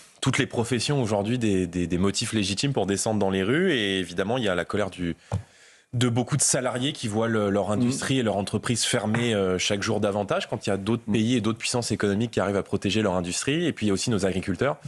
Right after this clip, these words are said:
Speaker 2: Mhm.
Speaker 1: euh, qui, je le crois, euh, sont
Speaker 2: Bon, en tout cas, vous n'y êtes pas
Speaker 1: très
Speaker 2: allé.
Speaker 1: en colère,
Speaker 2: Bon.
Speaker 1: et, mais j'ai parlé de,
Speaker 2: Bon, la question.
Speaker 1: de la perte
Speaker 2: La
Speaker 1: de notre
Speaker 2: que-,
Speaker 1: industrie.
Speaker 2: la question qui me paraît essentielle.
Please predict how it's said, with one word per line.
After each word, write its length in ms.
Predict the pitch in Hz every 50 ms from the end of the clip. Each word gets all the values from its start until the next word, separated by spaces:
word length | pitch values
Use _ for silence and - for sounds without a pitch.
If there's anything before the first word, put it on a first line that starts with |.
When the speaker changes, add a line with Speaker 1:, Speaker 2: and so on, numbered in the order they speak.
| - - -
Speaker 2:
Mhm. 80 | 95 - - - - - -
Speaker 1:
euh, 240 | 101 101 98 98
qui, 220 | 95 - - 107 95
je 120 | 85 101
le 120 | 98 95 90
crois, 380 | - - 123 131 135 135 127
euh, 360 | 107 101 98 92 92 90 90
sont 240 | 87 - - 101 95
Speaker 2:
Bon, 80 | 101 107
en 60 | 120
tout 100 | 120 -
cas, 120 | 117 160
vous 60 | 151 139
n'y 100 | 127 127
êtes 100 | 117 101
pas 80 | - 120
Speaker 1:
très 120 | 101 -
Speaker 2:
allé. 40 | -
Speaker 1:
en 140 | 160 156 135
colère, 420 | - 156 139 131 123 120 - - -
Speaker 2:
Bon. 40 | 160
Speaker 1:
et, 180 | 120 120 123 135
mais 80 | 175 196
j'ai 100 | - 214
parlé 240 | - 202 175 156
de, 240 | 139 117 110 101 95
Speaker 2:
Bon, 200 | 87 127 113 - - -
la 160 | - 190 220
question. 420 | 214 - 160 - - - - - - -
Speaker 1:
de 60 | - 107
la 100 | 98 92
perte 160 | - 113 101
Speaker 2:
La 60 | 101
Speaker 1:
de 40 | 98
notre 100 | 95 92
Speaker 2:
que-, 60 | 127 110
Speaker 1:
industrie. 160 | 92 90 147
Speaker 2:
la 80 | 151 175
question 320 | - 175 156 - - 226
qui 140 | 208 - 139
me 100 | 117 107
paraît 320 | 92 - 107 104 143 143 120
essentielle. 560 | 104 - - 95 90 - - - 78 78